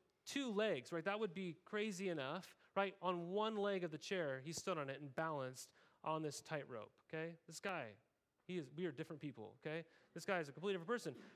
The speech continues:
But people would say, "Man, there is no one like this guy. There's no one that can do what he do." And as the urban legend, the story goes, is this. One time during these feats, there, you know, there's a crowd that would always gather, and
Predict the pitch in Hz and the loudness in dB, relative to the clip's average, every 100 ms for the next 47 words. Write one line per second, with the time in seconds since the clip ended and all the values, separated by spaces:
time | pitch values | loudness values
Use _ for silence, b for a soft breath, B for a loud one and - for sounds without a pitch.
0 | B 190 262 254 240 208 - 277 202 156 | B 0 0 2 4 4 4 4 4 2
1 | 214 220 247 180 196 240 233 233 226 214 | 2 2 2 0 -2 -4 -2 0 2 0
2 | 214 202 196 202 185 - 180 165 110 95 | 2 0 0 -2 -2 -2 -2 -2 -4 -10
3 | _ _ b b b 233 - - - 214 | _ _ b b b 0 0 -12 -8 2
4 | 254 247 240 226 214 190 202 160 175 139 | 4 6 6 4 2 0 0 0 -2 -4
5 | 98 - _ _ _ _ _ _ _ - | -6 -10 _ _ _ _ _ _ _ 0
6 | 202 190 214 220 220 190 185 180 170 - | 2 2 4 4 4 4 2 2 0 0
7 | 190 190 156 139 139 156 - 147 170 147 | 2 2 4 4 2 -2 -8 -4 0 0
8 | 120 - - B B B 180 208 165 165 | -2 -8 -12 B B B 2 2 2 0
9 | 170 160 170 185 175 - 123 151 - 147 | 2 0 2 0 -2 -6 -6 -6 -10 -10
10 | 143 156 143 135 - 156 147 143 143 143 | -6 -4 -4 -6 -6 0 0 0 -2 -4
11 | 135 123 131 135 123 | -2 -2 -2 -4 -8